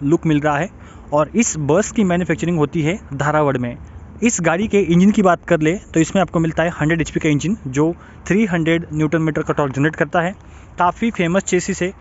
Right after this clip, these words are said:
जिस पर ये buses बनती है। Front look की बात करें तो यहाँ पर आपको Helgen headlamp दिए गए हैं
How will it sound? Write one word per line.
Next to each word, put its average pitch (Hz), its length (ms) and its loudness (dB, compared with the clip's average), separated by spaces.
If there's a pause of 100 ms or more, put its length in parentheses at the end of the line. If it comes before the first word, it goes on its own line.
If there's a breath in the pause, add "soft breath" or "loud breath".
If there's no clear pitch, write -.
(120)
जिस 147 160 -6
पर 165 160 0
ये 160 60 0
buses 147 260 -2
बनती 143 260 0
है। 180 120 0 (200 loud breath)
Front 226 280 2
look 240 120 2
की 233 100 0
बात 196 220 2
करें 202 180 0
तो 202 120 -2
यहाँ 185 200 -2
पर 190 120 0
आपको 185 240 0 (300 loud breath)
Helgen 165 300 -4
headlamp 175 380 -2
दिए 165 140 -4
गए 165 160 -4
हैं 180 120 -8